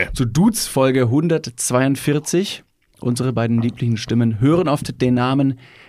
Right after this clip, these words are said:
Speaker 2: Niklas van Lipzig, der mir gegenüber sitzt.
Speaker 1: Und David Martin, und der Druck lastet heute sehr hoch auf uns, dass wir jetzt ja heute genauso abliefern, Alter, wie letzte Woche.
Speaker 2: Ja.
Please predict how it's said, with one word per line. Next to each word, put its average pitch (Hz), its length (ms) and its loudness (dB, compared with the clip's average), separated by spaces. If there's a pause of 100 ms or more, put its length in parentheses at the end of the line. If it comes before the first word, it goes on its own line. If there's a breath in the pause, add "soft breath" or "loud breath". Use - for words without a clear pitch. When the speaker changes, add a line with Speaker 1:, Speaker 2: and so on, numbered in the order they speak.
(140 loud breath)
Speaker 2:
Niklas 180 560 0
van 156 140 2
Lipzig, 143 400 -2
der 147 140 -2
mir 131 160 0
gegenüber 123 360 -2
sitzt. 131 420 -8
Speaker 1:
Und 165 300 0
David 147 300 2
Martin, 131 380 2
und 123 100 0
der 117 80 2
Druck 113 260 -2
lastet 127 380 0
heute 123 320 2
sehr 120 260 2
hoch 135 220 0
auf 107 160 0
uns, 101 320 0
dass 113 160 -2
wir 113 80 2
jetzt 110 120 -4
ja 101 100 2
heute 117 200 0
genauso 110 380 2
abliefern, 110 540 0
Alter, 90 260 0
wie - 40 0
letzte 107 320 0
Woche. 90 300 -2 (140 loud breath)
Speaker 2:
Ja. 117 180 -2